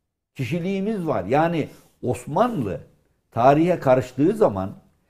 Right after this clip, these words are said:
Avrupa'da ne kadar azınlık varsa Müslüman olan Türkiye'ye göç etmiş. Arnavutlar gelmiş, Boşnaklar gelmiş, Hırvatlar gelmiş. Herkes Türkiye'ye gelmiş.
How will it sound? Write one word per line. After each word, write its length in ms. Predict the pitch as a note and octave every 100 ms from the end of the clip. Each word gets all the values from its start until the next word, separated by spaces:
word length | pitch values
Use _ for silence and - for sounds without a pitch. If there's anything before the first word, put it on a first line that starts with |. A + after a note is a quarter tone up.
| _ _ -
Avrupa'da 800 | A2+ D#4+ - E3 A#2 G2 F#2 - _ _ _ _ _
ne 420 | G2+ G2+ B2 G#3 -
kadar 540 | D#3+ B2 A#2+ G#2 - -
azınlık 640 | A2 A2 C#3 C3+ - -
varsa 420 | A2 D#3+ D3+ G3+
Müslüman 520 | F3+ C#3+ - D#3 D#3 D#3
olan 380 | D3+ E3+ F3+ - _ _ _
Türkiye'ye 420 | C#3 B2 A#2+ C3+
göç 240 | A#2+ A2
etmiş. 300 | D#2 - _ _ _ _ -
Arnavutlar 600 | G#2+ A2 G#2+ G2 G#2 G2+
gelmiş, 400 | G2+ G2 F#2 G2 -
Boşnaklar 800 | G2+ - F#2+ F#2+ - - F#2+ F#2+
gelmiş, 500 | F#2 G2+ G2 F#2+ -
Hırvatlar 540 | A2 G2 F#2 - G2+
gelmiş. 560 | G2 G#2 G2 G#2+ G#2+ - _ _ _ _ _ _
Herkes 480 | - G3 - A#3+ -
Türkiye'ye 460 | G3 - B2+ G2+
gelmiş. 360 | F#2+ - - -